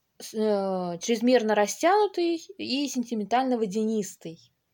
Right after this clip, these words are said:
Что после первой книги это пустая монотонность, э, как бы драма получается. И я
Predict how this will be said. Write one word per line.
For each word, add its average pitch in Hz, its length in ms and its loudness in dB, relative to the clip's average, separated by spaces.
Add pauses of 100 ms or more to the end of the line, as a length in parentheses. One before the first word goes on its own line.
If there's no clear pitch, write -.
(480)
Что 214 320 4
после 226 300 -4
первой 330 320 0
книги 240 540 -2
это 208 720 0
пустая 277 300 0
монотонность, 226 840 -4
э, 175 380 -8 (200)
как 165 140 -14
бы 180 80 -8
драма 190 300 -2
получается. 185 500 -14
И 214 140 -16
я 294 300 -6